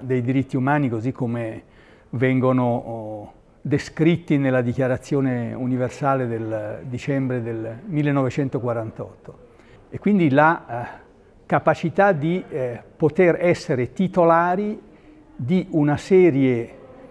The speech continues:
di caratteristiche che noi chiamiamo diritti, il diritto alla vita, il diritto alla libertà, il diritto alla sicurezza,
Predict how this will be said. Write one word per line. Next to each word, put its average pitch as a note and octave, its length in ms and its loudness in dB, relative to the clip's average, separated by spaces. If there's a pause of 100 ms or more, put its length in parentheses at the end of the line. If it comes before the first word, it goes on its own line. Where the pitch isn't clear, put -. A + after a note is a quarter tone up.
(420)
di A#2 200 -6
caratteristiche C#3+ 960 -2
che A#2+ 100 -6
noi B2 140 -6
chiamiamo B2 400 -4
diritti, C#3+ 500 0
il G#2+ 80 -12 (220)
diritto B2 760 -2
alla A2 240 -4
vita, C#3+ 300 -2
il A2+ 80 -4
diritto A#2+ 340 -6
alla A2+ 140 -4
libertà, A#2+ 580 -2
il A2 100 -4
diritto A2+ 380 -8
alla G#2+ 140 -8
sicurezza, C3 760 -4